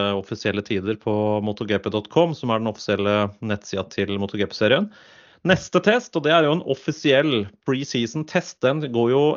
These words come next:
en, eh, ja, hva blir det da? En, eh, tre uker senere, det er også litt over det, mandag, eller litt under det blir det, mandag nittende og tirsdag tjuende februar, så er neste test, og da er det åpent for alle. Da kommer, eh,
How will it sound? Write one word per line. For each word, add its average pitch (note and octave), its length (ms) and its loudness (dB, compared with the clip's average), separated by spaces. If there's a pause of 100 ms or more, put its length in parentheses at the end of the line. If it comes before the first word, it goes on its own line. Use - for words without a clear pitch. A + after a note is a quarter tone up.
en, C3+ 360 -2
eh, C3 460 0 (340)
ja, G#2+ 80 -4
hva B2+ 160 0
blir G2+ 340 0
det A#2 80 2
da? E3+ 180 4
En, C#3 160 -2 (240)
eh, A#2 400 -8 (100)
tre G#2+ 480 2
uker - 160 -4
senere, A#2 480 4
det C#3+ 80 2
er B2+ 140 4
også C#3 340 2
litt C3 240 -4
over A2+ 140 2
det, D3+ 160 4
mandag, A2+ 560 2 (500)
eller G#2+ 120 -2
litt B2 180 -2
under A#2+ 260 -2
det G2+ 140 2
blir G2+ 100 -4
det, - 140 -8
mandag A#2+ 400 0
nittende D3 480 -2 (260)
og B2 380 -2
tirsdag G#2 340 -4
tjuende G2 500 -4
februar, G#2+ 540 0
så - 160 -6
er A2+ 80 0
neste G#2+ 260 -8
test, - 320 -8
og G#2 140 -8
da A#2+ 560 4
er A2+ 40 -2
det A#2+ 460 2
åpent G#2 600 -6
for G#2 320 -2
alle. G#2+ 320 -4 (100)
Da A2 160 0
kommer, A2 400 -2
eh, A2 320 -2